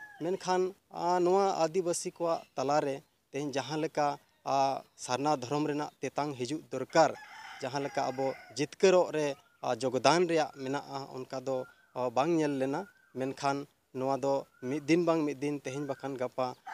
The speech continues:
ᱟᱹᱫᱤᱵᱟᱹᱥᱤ ᱠᱚ ᱱᱚᱣᱟ ᱡᱩᱲᱩ ᱫᱚ ᱟᱠᱚ ᱠᱚᱭ ᱛᱮᱜᱮ ᱦᱩᱭ ᱟᱠᱚᱣᱟ, ᱟᱨ ᱧᱟᱢ ᱛᱮᱜᱮ ᱦᱩᱭᱩᱜᱼᱟ, ᱟᱨ ᱞᱟᱹᱲᱦᱟᱹᱭ ᱛᱮᱜᱮ ᱦᱩᱭᱩᱜᱼᱟ, ᱟᱨ ᱡᱩᱢᱤᱫᱚᱜ ᱛᱮᱜᱮ ᱦᱩᱭᱩᱜᱼᱟ, ᱟᱨ ᱵᱟᱝᱠᱷᱟᱱ ᱫᱚ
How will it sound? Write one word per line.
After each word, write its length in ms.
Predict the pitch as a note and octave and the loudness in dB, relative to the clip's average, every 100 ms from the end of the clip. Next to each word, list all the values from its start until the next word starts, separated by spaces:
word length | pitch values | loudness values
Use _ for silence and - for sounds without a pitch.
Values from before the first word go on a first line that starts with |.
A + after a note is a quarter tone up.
| - | 0
ᱟᱹᱫᱤᱵᱟᱹᱥᱤ 520 | B2 C3 D3+ D#3 E3 - | 0 2 2 2 2 2
ᱠᱚ 160 | D3+ | 2
ᱱᱚᱣᱟ 220 | D3 C3 | 2 0
ᱡᱩᱲᱩ 280 | B2 C3 C#3 | 2 0 0
ᱫᱚ 240 | C3 C3+ C3+ _ | 0 0 -2 _
ᱟᱠᱚ 220 | B2+ - C3 | -10 -6 -2
ᱠᱚᱭ 220 | C#3 D3 | 0 2
ᱛᱮᱜᱮ 220 | D#3+ D3 | 0 -2
ᱦᱩᱭ 240 | B2+ C#3 D3 | 0 0 0
ᱟᱠᱚᱣᱟ, 380 | - D3 D3+ - _ - | 2 0 0 -6 _ -4
ᱟᱨ 140 | B2+ B2 | 0 0
ᱧᱟᱢ 280 | A#2+ C3 D3 | 2 0 0
ᱛᱮᱜᱮ 200 | D#3 D3+ | 0 0
ᱦᱩᱭᱩᱜᱼᱟ, 460 | C#3+ D3 E3 D3 D#3 - - - | 0 0 0 0 -2 -12 -10 0
ᱟᱨ 140 | B2+ | 0
ᱞᱟᱹᱲᱦᱟᱹᱭ 300 | B2 D3 F3 | 2 4 4
ᱛᱮᱜᱮ 240 | F3 E3+ E3+ | 4 4 4
ᱦᱩᱭᱩᱜᱼᱟ, 520 | C#3 D3+ D#3 D3+ E3+ - _ | 4 2 2 0 -2 -12 _
ᱟᱨ 160 | C3 B2+ | -2 0
ᱡᱩᱢᱤᱫᱚᱜ 420 | A#2 C3+ D#3 E3+ - | 0 2 2 2 -2
ᱛᱮᱜᱮ 160 | C#3+ D3 | -4 -2
ᱦᱩᱭᱩᱜᱼᱟ, 420 | C#3+ D3 C3+ C#3 _ _ | -2 -2 -4 -6 _ _
ᱟᱨ 160 | C3 B2 | -2 0
ᱵᱟᱝᱠᱷᱟᱱ 460 | B2 D#3+ D3+ D3+ C#3 | 2 2 0 -2 -2
ᱫᱚ 180 | C#3 | -4